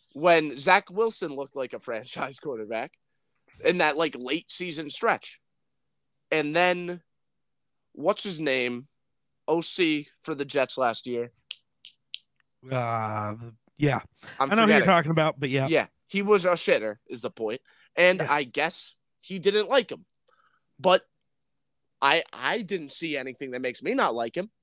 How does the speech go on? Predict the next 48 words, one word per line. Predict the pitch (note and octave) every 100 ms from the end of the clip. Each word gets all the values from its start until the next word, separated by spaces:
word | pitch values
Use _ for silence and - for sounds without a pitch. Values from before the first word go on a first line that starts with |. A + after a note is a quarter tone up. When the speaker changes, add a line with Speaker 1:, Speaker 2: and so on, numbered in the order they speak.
| _ _ _ _ _ _
Speaker 1:
So | - D#3 F3 F3 _ _ _ _ _ _ _ -
I, | D#3 B3
I | E3 F#3
like | A3 A#3+ A3
Elijah | E3 C#3 C3 B2+
Moore | A#2 B2+ -
until | D#3 D3+ F#3+ E3
I | D3+ C#3+ -
have | D#3 D#3+
a | C#3+
reason | C#3+ B2+ A#2
not | G#2+ E2+ -
to. | G2+ - _ _ _ - _ _ _ _ _ _
Simple | - F#3+ F3
as | D#3 A#2+
that. | F2+ - _ - _ _ _ _ _ _
Speaker 2:
Sure. | _ - D#3 G#2+ - _ _
I'm, | F#3 A3+
Speaker 1:
If | G#3+
it | A3
Speaker 2:
and | D#4+
Speaker 1:
was | C#4+
Speaker 2:
I |
Speaker 1:
an | C4
Speaker 2:
mean, | C4 F3+
he |
Speaker 1:
offensive | A3 A3
Speaker 2:
hasn't | A3 A#3+
played | A#3+ A3+
a |
Speaker 1:
coordinator, | A3 G3+
Speaker 2:
ton | D#3+
of | D3
games, | D3+ C3+ A#2 -
but | C#3
Speaker 1:
if |
Speaker 2:
I'm | D#3+
Speaker 1:
it | F3+
was |
Speaker 2:
not. | E3+ B2
Speaker 1:
an | G#3+
offensive | F#3 G#3 - A3+ G#3+ F#3
coordinator | F#3 F#3+ G#3
that | F3 D3
I |
had | D3 E3 C#3+
respect | G#2+ - B2 -
for, | F#3+ G#3+